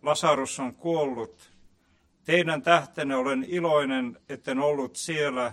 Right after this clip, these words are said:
Tämä vahvistaa teidän uskoanne. Nyt lähdemme hänen luokseen." Silloin Tuomas, josta käytettiin myös nimeä Didymus, sanoi toisille opetuslapsille,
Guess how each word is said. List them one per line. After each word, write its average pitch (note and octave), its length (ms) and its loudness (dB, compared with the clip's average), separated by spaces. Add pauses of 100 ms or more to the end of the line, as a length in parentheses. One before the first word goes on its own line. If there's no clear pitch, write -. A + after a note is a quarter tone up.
(140)
Tämä C#3 260 -2
vahvistaa D3+ 600 -2
teidän B2+ 400 -4
uskoanne. A#2 840 -8 (520)
Nyt D#3 200 -6
lähdemme D3 520 0
hänen B2 320 -4
luokseen." B2+ 800 -4 (1700)
Silloin D3+ 420 -2
Tuomas, F3 520 2
josta D#3 260 -6
käytettiin D3+ 720 -2
myös C#3+ 400 -4
nimeä D3+ 420 0
Didymus, D3+ 720 -4
sanoi C3+ 280 -2
toisille D3+ 520 -4
opetuslapsille, C3 1160 -6